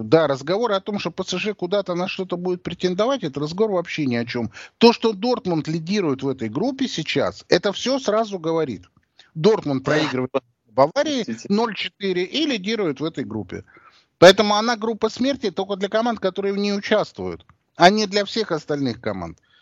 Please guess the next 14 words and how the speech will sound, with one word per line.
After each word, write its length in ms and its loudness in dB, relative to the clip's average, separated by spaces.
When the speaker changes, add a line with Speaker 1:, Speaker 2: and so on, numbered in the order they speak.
Speaker 1:
Вышедшие 560 2
отсюда 380 -2
Лигу 220 -4
чемпионов 480 -2
не 120 0
выиграют 480 -2
сто 360 0
процентов, 680 -4
и 100 -2
в 60 -6
финале 420 0
Speaker 2:
Да. 140 -4
Speaker 1:
тоже 240 -2
играть 280 -4